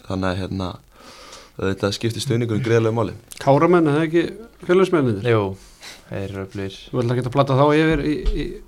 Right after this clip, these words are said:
Speaker 2: skjólið?
Speaker 3: <laughs> Það verður erfitt, sko, en ég kannski reyni það. En já, eins og segja, þá, þá er stuðningur skiptir miklu meira máli heldur en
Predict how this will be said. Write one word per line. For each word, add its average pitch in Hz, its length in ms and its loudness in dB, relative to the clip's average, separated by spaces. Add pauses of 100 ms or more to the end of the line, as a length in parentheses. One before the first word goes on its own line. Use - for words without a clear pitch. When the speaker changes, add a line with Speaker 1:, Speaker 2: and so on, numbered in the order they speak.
(160)
Speaker 2:
skjólið? 135 460 6
Speaker 3:
<laughs> - 40 -14 (680)
Það 104 180 -4
verður 101 300 2
erfitt, 117 260 0
sko, 113 220 -2
en 95 220 0 (240)
ég 101 360 -2
kannski 110 320 -8
reyni 110 240 -2
það. 110 140 -2 (440)
En 107 140 4
já, 107 80 12
eins 110 240 12
og 113 80 4
segja, 117 240 8
þá, - 540 6
þá 117 180 4
er 123 300 8
stuðningur 127 500 0
skiptir 135 320 -2
miklu 131 240 0
meira 131 220 2
máli 131 260 2
heldur 110 300 0
en 110 80 -4